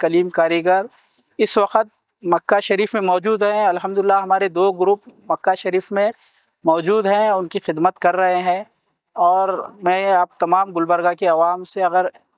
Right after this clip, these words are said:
गुजारिश करता हूँ, अगर कोई मदीना शरीफ में निकाह करना चाहते हैं, तो आप हमारे से राब्ता कर सकते हैं और हमारे पास उन, जो निकाह के packages हैं, वो भी available है। आपको सबसे, सब चीज़ जो है, आसानी से आसानी हम करके देंगे।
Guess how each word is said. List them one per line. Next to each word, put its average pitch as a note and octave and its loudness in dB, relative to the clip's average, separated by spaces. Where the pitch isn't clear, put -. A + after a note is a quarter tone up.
गुजारिश E3+ 0
करता F#3 0
हूँ, F#3 2
अगर F#3 0
कोई F#3+ -2
मदीना F#3 -2
शरीफ G3 -2
में G3+ -4
निकाह F#3 0
करना E3+ 0
चाहते E3 -2
हैं, D#3+ -4
तो F#3+ 2
आप F#3 2
हमारे F3+ 0
से G3+ -2
राब्ता F3 2
कर F#3 0
सकते F#3 -2
हैं G3 2
और F3+ 2
हमारे E3+ 0
पास F#3 0
उन, E3+ -12
जो G3 0
निकाह F#3 -2
के G#3+ 0
packages F#3 -2
हैं, F#3 0
वो F#3+ 4
भी G#3+ 2
available F#3+ 0
है। F#3 -2
आपको F3+ 0
सबसे, G#3 -2
सब G#3 -4
चीज़ G#3+ -4
जो F#3+ 0
है, G3 2
आसानी F3+ 0
से F#3+ -2
आसानी F3+ 0
हम G3 -4
करके E3+ 0
देंगे। F3 -2